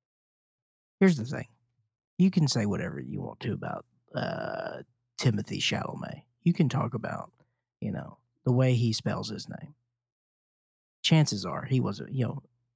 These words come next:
this little prick was born two days after Christmas in nineteen ninety-five in New York City. All right.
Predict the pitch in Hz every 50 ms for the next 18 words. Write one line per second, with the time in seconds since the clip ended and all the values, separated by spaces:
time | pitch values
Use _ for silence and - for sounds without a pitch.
0 | _ _ _ _ _ _ - 254 233 226 190 170 180 180 170 165 - - 135 123
1 | 120 - - 127 113 - - 107 107 113 - 104 104 107 110 - 143 135 123 117
2 | 113 110 110 107 - 113 - - 127 113 - - 117 117 - 110 110 110 110 123
3 | - - 120 113 107 107 104 104 - - - 78 87 - - - - - 78 80
4 | - - - - - - - - _ _ _ _ _ _ _ _ - 101 104 98
5 | 98 95 -